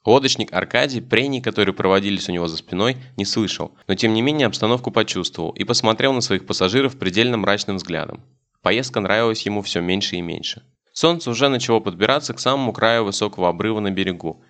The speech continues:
и Гуров с Кричко совсем приуныли. Но тут Душкин неожиданно вытянул руку и указал на зелёное пятно острова, выраставшего прямо по курсу лодки. "Вот мы и на месте", объявил он. "Это и есть тот самый остров". "Где ты прячешь свои нечестно нажитые капиталы?"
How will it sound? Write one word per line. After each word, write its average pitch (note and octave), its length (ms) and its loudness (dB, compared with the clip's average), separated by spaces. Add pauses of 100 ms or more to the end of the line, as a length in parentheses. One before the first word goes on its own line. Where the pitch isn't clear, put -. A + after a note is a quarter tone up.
и - 80 -4
Гуров G#2 280 4
с - 60 -6
Кричко G#2 340 0
совсем G#2 420 0
приуныли. F#2 560 -2 (320)
Но A2 80 6
тут D3+ 220 0
Душкин C#3 340 2
неожиданно A2 460 2
вытянул G2 340 0
руку B2 400 0
и B2+ 80 0
указал A#2 420 4
на A2 120 0
зелёное G2+ 380 0
пятно G#2+ 420 0
острова, E2+ 480 0 (240)
выраставшего G#2+ 640 2
прямо G#2+ 340 0
по G2 100 -2
курсу - 360 -4
лодки. E2 380 -4 (380)
"Вот C3 200 4
мы D3+ 80 4
и D3+ 40 4
на C#3 140 4
месте", A#2+ 540 0 (280)
объявил F#2 520 0
он. F2 260 -2 (100)
"Это C#3 220 2
и A2+ 60 2
есть C3 320 2
тот A#2+ 160 2
самый G#2+ 300 2
остров". - 400 -4 (420)
"Где G2+ 160 2
ты A2 100 -4
прячешь A2 300 2
свои G#2 180 2
нечестно G#2+ 420 2
нажитые G#2 380 2
капиталы?" G#2 560 0